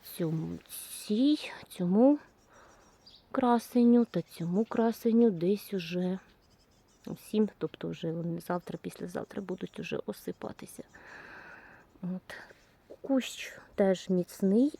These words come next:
і височенький. Так само, як от і Pink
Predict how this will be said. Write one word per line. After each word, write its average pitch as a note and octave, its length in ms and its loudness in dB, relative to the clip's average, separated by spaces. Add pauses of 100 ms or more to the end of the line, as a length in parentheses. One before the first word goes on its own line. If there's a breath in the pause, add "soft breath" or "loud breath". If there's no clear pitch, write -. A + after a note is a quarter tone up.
і A#3 400 2
височенький. D#3 920 -6 (160)
Так - 180 -12
само, F3 320 -2
як D#3 400 -6
от E3 120 -6 (100)
і D#3+ 40 -6
Pink D#3 440 -6